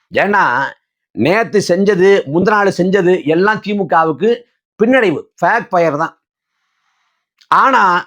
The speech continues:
அவங்க ஒண்ணே ஒண்ணுல தெளிவா இருக்காங்க, கைது மட்டும் பண்ணிடக்கூடாது அப்படின்னு. ஏன்னா தனி ஒரு ஆளா இருக்கிறப்ப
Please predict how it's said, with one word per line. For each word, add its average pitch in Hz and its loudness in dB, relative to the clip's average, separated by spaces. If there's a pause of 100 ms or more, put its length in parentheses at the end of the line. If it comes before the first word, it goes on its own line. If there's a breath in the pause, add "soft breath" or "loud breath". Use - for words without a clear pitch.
(140)
அவங்க 180 0
ஒண்ணே 180 2
ஒண்ணுல 240 0
தெளிவா 180 2
இருக்காங்க, 147 -2
கைது 175 0
மட்டும் 165 -4
பண்ணிடக்கூடாது 147 -4
அப்படின்னு. 90 -6 (840)
ஏன்னா 175 -2
தனி 175 0
ஒரு 214 2
ஆளா 175 2
இருக்கிறப்ப 147 -2